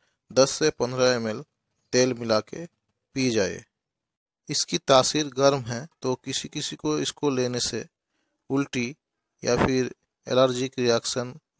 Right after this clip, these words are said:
दिखा जा सकता है। लूज मोशन भी हो सकता है। अगर ऐसा हो, तो इसकी इस्तेमाल बंद कर दे।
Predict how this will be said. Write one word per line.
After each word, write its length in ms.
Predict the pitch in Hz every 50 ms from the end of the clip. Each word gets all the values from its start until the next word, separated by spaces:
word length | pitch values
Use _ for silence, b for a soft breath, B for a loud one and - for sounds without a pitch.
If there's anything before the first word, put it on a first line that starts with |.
| - 117
दिखा 320 | 123 120 - - 135 123
जा 160 | 120 117 113
सकता 460 | - - 120 110 - _ - 113 110
है। 160 | 113 - 165 - _ _ _ _ _ _ _ _ _ _ _ _ _ -
लूज 260 | 135 135 151 165 165 156
मोशन 440 | 151 151 139 - - 147 143 135
भी 260 | 123 139 165 202 214 - _ _ _ _
हो 80 | 127 131
सकता 360 | - - 127 - - - 117
है। 260 | 113 117 113 113 - _ _ _ _ _ _ _ _ _ _ _ _ _ _ _ _ _ -
अगर 340 | 131 127 143 147 135 127 - - -
ऐसा 340 | 147 131 123 - - 147 143
हो, 320 | 131 127 131 127 117 - _ _ _
तो 120 | - 123 127
इसकी 240 | - - - 139
इस्तेमाल 500 | 127 - - - - 127 120 117 117 131 180 - _ _ _ _ -
बंद 220 | - 123 127 131 123
कर 200 | - 127 117 113
दे। 240 | 110 120 131 160